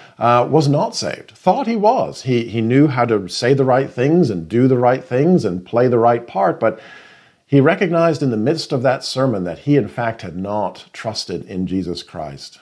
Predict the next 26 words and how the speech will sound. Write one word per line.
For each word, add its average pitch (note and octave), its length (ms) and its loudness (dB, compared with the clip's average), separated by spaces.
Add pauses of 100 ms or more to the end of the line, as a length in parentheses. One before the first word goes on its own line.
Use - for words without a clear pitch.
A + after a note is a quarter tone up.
(140)
uh, D#2+ 220 -10
for F2 280 -4
his D#2+ 240 -6
salvation. E2 760 -4
And F2+ 100 -2
so A#2 160 2
he B2 140 2
said, B2+ 180 2
"I E3 120 4
want G#3 120 -2
to D3 60 -4
make A2+ 200 -2
sure A#2+ 260 0
that G2+ 100 0
I F#2 120 0
never G#2+ 260 0
assume F#2 480 -4 (540)
that D#2+ 320 -4
all A#2+ 280 4
is B2 120 0
well F2 540 -2
and F2+ 260 -8
everyone G#2 440 0
knows G2 280 -4
what G2+ 100 -10
the E2+ 160 -10